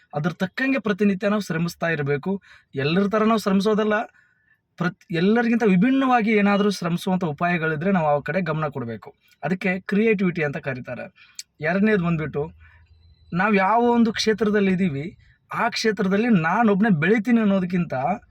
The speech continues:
ಈ ಕ್ಷೇತ್ರದಲ್ಲಿ ನಾನು ಸುಮಾರು ಜನನ ಬೆಳೆಸ್ಬೇಕು, ಬೆಳೆಸ್ತೀನಿ, ಈ ಒಂದು ಸಿದ್ಧಾಂತನ ಇಟ್ಕೊಂಡು ನಾವು ಪ್ರತಿನಿತ್ಯ ಕೆಲಸ ಮಾಡಬೇಕು.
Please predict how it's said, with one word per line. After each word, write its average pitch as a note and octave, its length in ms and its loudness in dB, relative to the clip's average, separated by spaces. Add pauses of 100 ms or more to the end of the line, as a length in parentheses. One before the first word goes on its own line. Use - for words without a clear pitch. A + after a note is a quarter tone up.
(520)
ಈ G#3 100 2
ಕ್ಷೇತ್ರದಲ್ಲಿ B3 640 -2
ನಾನು B3+ 160 2
ಸುಮಾರು A#3+ 420 2
ಜನನ A#3+ 320 4
ಬೆಳೆಸ್ಬೇಕು, F3+ 760 0 (460)
ಬೆಳೆಸ್ತೀನಿ, F3 800 2 (380)
ಈ G#3 140 6
ಒಂದು A3+ 200 4
ಸಿದ್ಧಾಂತನ F#3 520 0
ಇಟ್ಕೊಂಡು E3+ 360 0
ನಾವು A3 120 2
ಪ್ರತಿನಿತ್ಯ A#3+ 600 -2
ಕೆಲಸ F#3 260 -2
ಮಾಡಬೇಕು. C#3+ 500 -4